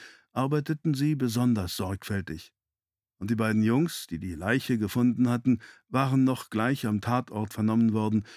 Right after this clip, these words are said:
bevor man sie zu den Eltern entließ. In diesem Fall würden keine Abkürzungen vorgenommen werden. „Weiter so“, sagte de Costa,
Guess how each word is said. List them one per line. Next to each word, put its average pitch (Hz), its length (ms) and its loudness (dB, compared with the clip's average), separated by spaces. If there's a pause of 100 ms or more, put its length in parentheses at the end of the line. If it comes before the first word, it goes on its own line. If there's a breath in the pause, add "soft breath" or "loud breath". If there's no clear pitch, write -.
bevor 151 300 0
man 120 200 2
sie 107 180 0
zu 107 140 -6
den 101 180 -2
Eltern 104 380 -2
entließ. 98 500 -6 (600 soft breath)
In 120 100 0
diesem 160 260 2
Fall 147 300 0
würden 120 360 2
keine 123 420 0
Abkürzungen 101 680 -4
vorgenommen 101 580 0
werden. 98 360 -2 (1700)
„Weiter 147 440 2
so“, 104 360 0 (340)
sagte 110 320 -2
de 98 100 0
Costa, 98 540 -4